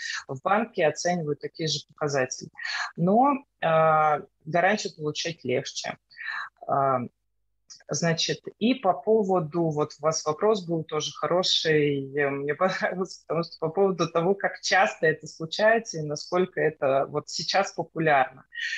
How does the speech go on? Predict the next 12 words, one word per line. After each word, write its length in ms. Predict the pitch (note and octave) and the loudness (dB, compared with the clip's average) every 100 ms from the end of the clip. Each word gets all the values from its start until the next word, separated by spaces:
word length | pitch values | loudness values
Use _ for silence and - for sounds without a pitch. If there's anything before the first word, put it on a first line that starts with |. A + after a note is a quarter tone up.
| - - - | -4 -6 -8
А, 360 | - D#3 D#3 D3+ | -2 2 4 4
раньше, 1040 | F3+ A#3+ D4+ - A#3+ A#3 A3 G#3 G3 F3+ - | 4 2 -2 -6 -2 2 6 6 4 -6 -12
несколько 460 | E3+ E3 - D#3+ | -8 -8 -10 -10
лет 240 | E3 D#3+ D#3+ | 0 0 2
назад, 520 | D#3 D3+ F#3+ A3+ A#3 | -4 2 4 4 2
э, 220 | F3 E3 D3+ | -6 -4 -4
мы 160 | D#3+ | -6
сталкивались 680 | E3 E3 E3 - D3 C#3+ D3 | -4 -2 -2 -2 -6 -6 -4
с 40 | |
банковскими 520 | D#3 E3 D#3+ - D3+ C#3 | -4 -4 -6 -12 -8 -2
гарантиями, 600 | D3 F3+ A3 G3+ F3 D3+ | 2 2 0 -2 -2 -2
которые 640 | - - E3 E3+ D3+ C#3+ | -4 -2 2 4 4 2